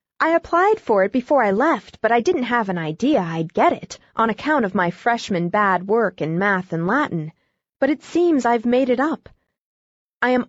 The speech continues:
awfully glad, Daddy, because now I won't be such a burden to you. The monthly allowance will be all I'll need, and maybe I can earn that with writing or tutoring or something.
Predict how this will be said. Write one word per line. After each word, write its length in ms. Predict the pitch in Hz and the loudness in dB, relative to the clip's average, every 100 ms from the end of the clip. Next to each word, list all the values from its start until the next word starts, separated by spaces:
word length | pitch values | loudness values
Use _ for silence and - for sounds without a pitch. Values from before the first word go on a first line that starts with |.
| - | 2
awfully 460 | 262 233 175 175 | 2 2 -2 -2
glad, 440 | 170 202 180 156 165 | 0 0 0 0 -2
Daddy, 360 | 165 156 160 | -4 -2 -2
because 380 | 165 196 233 220 | -4 -2 -2 0
now 360 | 226 262 247 214 | 0 0 0 0
I 100 | 226 | 0
won't 200 | 240 - | -2 -2
be 80 | |
such 260 | 262 277 277 | -4 -4 -4
a 40 | |
burden 460 | 277 294 339 359 214 | -2 0 2 2 0
to 220 | - 208 | -4 -4
you. 260 | 175 160 156 _ _ _ _ - | -2 -2 -6 _ _ _ _ -4
The 60 | 262 | 0
monthly 480 | 269 339 330 311 262 | 2 0 0 -2 0
allowance 500 | 240 254 277 185 190 | 2 0 0 -2 -2
will 80 | |
be 160 | 220 214 | -2 -2
all 260 | - 254 247 | 0 2 2
I'll 160 | 202 | 2
need, 440 | 208 254 214 160 - _ _ | 2 2 0 -2 -6 _ _
and 160 | 220 226 | -2 0
maybe 400 | 294 320 202 185 | 2 2 0 -2
I 80 | 196 | -2
can 160 | - | -4
earn 280 | 226 240 220 | -2 0 2
that 260 | 226 302 - | 2 0 0
with 140 | 220 | -2
writing 500 | 220 233 254 277 190 | 0 0 2 2 0
or 120 | 180 185 | 0 -2
tutoring 640 | - 320 370 392 202 160 | -4 0 0 2 0 -2
or 60 | 151 | -4
something. 540 | - 165 165 165 160 | -4 -4 -4 -6 -6